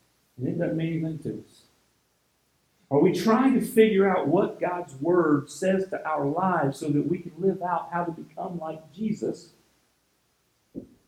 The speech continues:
Or do we just move on without pursuing any understanding? Because here's the thing, that takes time. That takes commitment. That takes sacrifice. And Jesus is clear what happens when we don't seek understanding.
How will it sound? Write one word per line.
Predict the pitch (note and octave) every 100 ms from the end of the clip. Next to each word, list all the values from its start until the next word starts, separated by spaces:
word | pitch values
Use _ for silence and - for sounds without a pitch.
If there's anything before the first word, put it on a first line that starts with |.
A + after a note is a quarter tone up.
| _ _ -
Or | G3+
do | A#3
we | B3 C4+
just | C4+ - D#3
move | A3+ D4 C#4+
on | C#4+ C4+ A3
without | A#3 C4 B3+ C4
pursuing | A#3 - C#4+ C#4 C4
any | C4 C4
understanding? | C4+ C4+ - D4+ D4+ E3+ C#3 - -
Because | A3+ B3
here's | D4+ D4+
the | C4+ D4+
thing, | D4 A#3+ -
that | C4 C4 -
takes | B3+ B3+ B3+
time. | - A3+ G3 C3+ - - -
That | B3 B3+
takes | B3+ B3 -
commitment. | A3+ A#3 B3 G#3+ -
That | A3 A3
takes | G#3+ G#3 -
sacrifice. | G3 - - C#3+ - - - _ _ _ _ _ _ _ _ _ _ _ _ _ _ _ _ _ _ _ D3
And | F3+
Jesus | G#3+ C#4 C#4 A#3+
is | A#3+
clear | - C4+ A3 G3+
what | A#3
happens | A3+ B3+ A3 G3+
when | F#3+ G3+
we | A3+ A3
don't | A3+ A#3+ -
seek | B3 A#3
understanding. | A#3+ A3+ A3+ - C4 B3+ D3+ - -